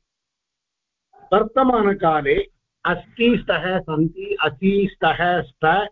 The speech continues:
अस्मि, स्वः, स्म, स्मः इति प्रेसेण्ट् टेन्स् लट् लकारे भवति वर्तमानकाले। लङ् लकारे परिवर्तनं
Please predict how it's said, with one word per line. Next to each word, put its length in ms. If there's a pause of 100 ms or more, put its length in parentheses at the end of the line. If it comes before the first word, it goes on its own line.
(140)
अस्मि, 680
स्वः, 520
स्म, 420 (420)
स्मः 360 (140)
इति 460 (800)
प्रेसेण्ट् 720
टेन्स् 300
लट् 360
लकारे 500
भवति 340 (880)
वर्तमानकाले। 920 (460)
लङ् 420
लकारे 760
परिवर्तनं 640